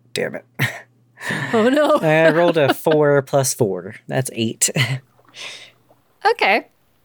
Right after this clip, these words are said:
Speaker 2: All right. You head into the swamp. And as you are heading into the swamp, you hear early in the morning this, like,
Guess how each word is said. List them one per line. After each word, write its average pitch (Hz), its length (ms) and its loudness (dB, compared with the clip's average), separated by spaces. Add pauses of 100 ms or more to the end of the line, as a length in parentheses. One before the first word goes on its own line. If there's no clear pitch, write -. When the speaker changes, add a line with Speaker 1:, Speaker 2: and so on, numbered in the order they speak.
(920)
Speaker 2:
All 330 100 0
right. 226 280 0 (720)
You 269 180 2
head 254 220 2
into 220 240 2
the 160 120 -2
swamp. - 380 -6 (800)
And 220 120 0
as 269 320 0
you 254 140 2
are 226 100 2
heading 202 320 0
into 175 180 -6
the 165 140 -4
swamp, 156 560 -4 (140)
you 196 720 4
hear 170 800 -2 (960)
early 226 300 4
in 196 80 0
the 180 60 -2
morning 165 520 -2 (800)
this, 226 340 -2
like, 302 200 0